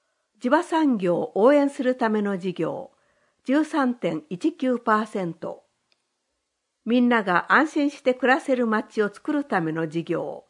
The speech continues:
十点一零パーセント。みんなが元気になり、地域の活力を生むための事業、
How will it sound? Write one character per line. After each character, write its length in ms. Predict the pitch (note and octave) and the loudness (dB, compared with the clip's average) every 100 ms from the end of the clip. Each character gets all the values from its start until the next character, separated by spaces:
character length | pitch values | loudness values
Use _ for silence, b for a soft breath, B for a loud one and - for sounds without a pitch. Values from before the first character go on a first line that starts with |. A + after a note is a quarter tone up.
| _ _ _ _ - | _ _ _ _ -16
十 220 | F#3+ D4 | -4 -4
点 440 | - - F3+ D#3 - _ - | -4 0 0 0 -6 _ -10
一 240 | F#3 C4+ | -4 4
零 200 | B3+ B3 | 6 4
パ 240 | B3 F#3+ G3 | 2 2 2
ー 80 | |
セ 180 | - F#3 | 0 -6
ン 80 | E3 | -6
ト。 300 | - - - _ _ _ _ _ _ _ _ _ _ _ | -10 -16 -16 _ _ _ _ _ _ _ _ _ _ _
み 160 | A3+ B3 | 0 2
ん 100 | B3 | 4
な 140 | A#3 | 2
が 240 | G3 F3 G3+ | 4 2 2
元 240 | A#3+ C#4 D4+ | 2 2 2
気 140 | G#3+ | -2
に 140 | F3 | 0
な 160 | E3 D#3+ | 0 -2
り、 220 | D3+ D3+ _ _ _ - | -4 -10 _ _ _ 0
地 200 | E4 E4 | 2 2
域 160 | C4+ | 2
の 120 | A3+ | 0
活 320 | G#3+ A3+ A3+ B3+ | 0 -4 -4 0
力 380 | A#3 A3 - | 0 0 -2
を 80 | E3 | -2
生 120 | F3 | 0
む 100 | A#3 | -2
た 160 | C#4+ C4 | 0 0
め 120 | A#3+ | 2
の 160 | A3+ G#3 | 0 -2
事 180 | G#3 F#3 | -4 -4
業、 380 | D#3+ D3 - | -4 -4 -10